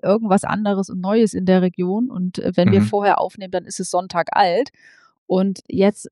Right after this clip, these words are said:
Speaker 1: Samstag, ähm, war in Istanbul ein Gipfel der Organisation für islamische Zusammenarbeit,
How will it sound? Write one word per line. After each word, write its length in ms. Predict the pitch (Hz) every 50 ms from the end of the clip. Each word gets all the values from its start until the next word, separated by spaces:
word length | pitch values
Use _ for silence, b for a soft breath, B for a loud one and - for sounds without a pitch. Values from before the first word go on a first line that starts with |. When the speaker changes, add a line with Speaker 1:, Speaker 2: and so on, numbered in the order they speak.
| _ _
Speaker 1:
Samstag, 840 | - 196 170 185 180 233 277 277 - - - 220 226 233 247 247 - - -
ähm, 420 | - 190 196 196 196 202 196 -
war 400 | - 175 170 185 190 196 220 -
in 300 | - - 196 196 196 -
Istanbul 680 | - 214 247 - - 240 202 190 175 180 175 196 233 240 -
ein 320 | - 180 185 190 190 180 -
Gipfel 520 | - 180 - 240 247 - - 254 247 240
der 160 | 220 220 214 -
Organisation 800 | 190 196 196 202 196 190 196 190 - - - 214 226 240 240
für 160 | - - 202
islamische 520 | 170 131 - - 180 180 196 208 - - 208
Zusammenarbeit, 760 | - - 185 190 190 208 - 160 151 147 139 123 101 -